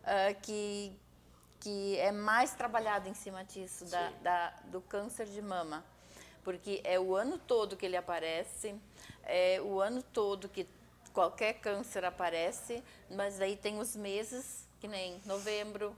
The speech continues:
Speaker 1: né? Novembro é
Speaker 2: Uhum.
Speaker 1: da
Speaker 2: Aí é pra,
Speaker 1: próstata,
Speaker 2: é, é pra
Speaker 1: é mais
Speaker 2: nós,
Speaker 1: trabalhado,
Speaker 2: meninas.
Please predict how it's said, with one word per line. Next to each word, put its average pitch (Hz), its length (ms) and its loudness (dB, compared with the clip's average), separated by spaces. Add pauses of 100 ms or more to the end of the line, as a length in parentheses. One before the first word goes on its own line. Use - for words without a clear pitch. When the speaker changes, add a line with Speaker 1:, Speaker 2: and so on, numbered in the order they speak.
Speaker 1:
né? 180 240 -2
Novembro 175 420 -4
é 180 40 2
Speaker 2:
Uhum. 170 60 -2
Speaker 1:
da 190 60 0
Speaker 2:
Aí 214 60 -2
é - 40 -16
pra, 214 160 4
Speaker 1:
próstata, 202 460 4
Speaker 2:
é, 196 120 8
é - 40 4
pra - 140 0
Speaker 1:
é - 60 4
mais 180 280 10
Speaker 2:
nós, 120 80 10
Speaker 1:
trabalhado, 196 680 6
Speaker 2:
meninas. - 240 -4